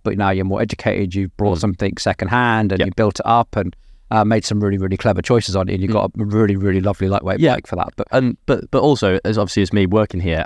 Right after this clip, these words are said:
Speaker 2: I've got the skills to be able to buy stuff secondhand, fix it up, a-, and all that sort of stuff. So f-, for someone else to buy the same spec bike I did in the same way, it's gonna cost quite significantly more in terms
Speaker 1: Or,
Speaker 2: of getting
Speaker 1: or be more risky, et cetera.
Speaker 2: Exactly.
Speaker 1: Yeah.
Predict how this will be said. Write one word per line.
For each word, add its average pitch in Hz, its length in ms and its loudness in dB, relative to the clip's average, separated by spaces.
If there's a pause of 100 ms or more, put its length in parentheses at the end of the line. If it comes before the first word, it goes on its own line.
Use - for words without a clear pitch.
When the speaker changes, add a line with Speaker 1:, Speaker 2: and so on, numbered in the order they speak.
Speaker 2:
I've 92 160 0
got - 160 -4
the - 60 -8
skills 90 360 0
to - 100 -6
be 90 100 2
able 85 180 2
to - 140 -6
buy 92 220 2
stuff - 200 -4
secondhand, 85 520 -2
fix - 220 -4
it - 60 -6
up, 82 260 -2 (120)
a-, 87 140 -4
and 90 160 0
all 87 100 2
that - 100 -4
sort - 180 0
of - 40 -6
stuff. 87 240 0
So 85 160 0
f-, - 140 -4 (140)
for 90 120 0
someone 90 280 2
else - 160 0
to - 100 -10
buy 87 360 2
the 92 80 -4
same 90 260 0
spec - 300 -2
bike 87 280 0
I 92 120 4
did 82 160 -2
in 82 60 0
the 82 80 0
same 82 260 0
way, 85 160 0
it's 78 120 -10
gonna 85 160 -2
cost - 220 -6
quite - 180 -4
significantly 85 440 -4
more 85 380 2 (220)
in 87 60 -2
terms 85 260 4
Speaker 1:
Or, - 20 2
Speaker 2:
of 76 120 -4
getting 110 180 2
Speaker 1:
or 104 40 0
be - 180 0
more 104 340 2
risky, 92 440 0
et 87 120 -6
cetera. - 140 2
Speaker 2:
Exactly. 90 420 0
Speaker 1:
Yeah. 71 40 -6